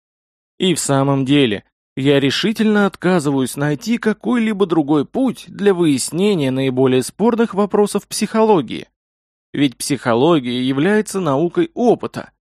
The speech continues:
а потому в ней общее не должно предшествовать частному, как в сверхиндивидуальных нормативных науках логики и этики. Наоборот,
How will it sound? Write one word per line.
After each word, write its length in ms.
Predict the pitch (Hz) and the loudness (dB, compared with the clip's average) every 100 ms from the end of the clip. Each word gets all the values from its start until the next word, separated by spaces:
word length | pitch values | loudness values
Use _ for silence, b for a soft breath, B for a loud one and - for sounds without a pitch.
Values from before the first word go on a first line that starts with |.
| _ _ _ | _ _ _
а 120 | 127 | -2
потому 480 | 123 147 127 147 233 | -2 0 0 2 0
в 100 | 160 | 0
ней 260 | 170 196 147 - | 0 0 -2 0
общее 500 | 262 214 - 120 107 | 2 2 0 -4 -4
не 140 | 113 | -2
должно 380 | 127 131 190 254 | 0 2 0 -2
предшествовать 760 | 233 226 - 240 - 220 220 | -2 -4 -2 -2 -4 -6 -6
частному, 600 | - 214 120 - - - _ _ _ _ _ | 0 0 0 -4 -16 -20 _ _ _ _ _
как 160 | - | -4
в 60 | - | -2
сверхиндивидуальных 1160 | - 165 139 135 135 131 131 127 180 190 113 - | 0 2 2 -2 -4 -4 0 2 2 0 -4 -4
нормативных 640 | 113 120 120 127 113 113 | -2 0 -2 -4 -6 -6
науках 520 | 120 120 233 233 226 135 | -2 0 0 -2 -4 -2
логики 520 | 120 220 208 190 156 | 2 2 0 -8 -10
и 360 | - 165 190 | -8 -4 0
этики. 460 | 165 - - - - _ _ _ _ _ _ _ _ _ - | 0 -2 -12 -20 -20 _ _ _ _ _ _ _ _ _ -4
Наоборот, 680 | 135 135 170 214 196 113 | 0 2 2 2 2 0